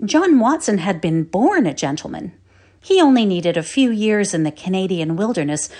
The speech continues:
to reestablish his credentials as a someone who might know a king or two. All of that, of course, is what makes up history, and mindful of what Henry Ford once said of history, that it is more or less bunk,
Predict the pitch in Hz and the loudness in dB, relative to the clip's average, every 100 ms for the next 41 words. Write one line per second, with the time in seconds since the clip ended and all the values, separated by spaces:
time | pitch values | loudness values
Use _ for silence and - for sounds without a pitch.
0 | - - 240 262 254 - 254 247 180 - | -6 0 2 2 2 0 0 0 -2 -2
1 | 160 - 190 196 220 208 151 - - 160 | -8 -6 -6 -2 -2 -2 -4 -6 -6 -6
2 | 147 - 311 339 160 151 175 - _ 254 | -6 -2 0 0 -2 -6 -12 -16 _ 2
3 | 240 214 190 175 147 143 160 220 - - | 2 2 -2 -4 -4 -4 -8 -10 -10 -2
4 | 320 220 143 151 - 143 - 185 _ _ | 0 2 0 -6 -8 -10 -12 -16 _ _
5 | - 262 392 415 202 160 160 - - - | -4 -2 0 0 0 0 -4 -8 -8 -8
6 | - - - - - 269 254 240 277 330 | -12 -14 -20 -20 0 2 2 2 0 0
7 | 214 190 185 - 185 185 - 160 - 160 | -2 0 -2 -2 -4 -4 -6 -6 -4 -2
8 | 160 156 156 - - _ _ 190 196 214 | -2 0 -2 -6 -20 _ _ -4 -2 2
9 | 311 - 370 370 302 226 233 - - 226 | 2 2 2 0 0 -2 -2 -4 -2 -2
10 | 220 214 330 320 170 165 156 - 165 151 | 0 -2 2 2 2 0 -2 -2 -2 -2
11 | 143 151 131 - 73 - - _ _ _ | -4 -6 -6 -6 -8 -10 -12 _ _ _
12 | - 196 180 175 165 226 247 214 170 175 | -2 0 2 0 0 2 2 4 4 2
13 | 147 180 175 220 95 - - | 0 -2 0 0 -2 -8 -14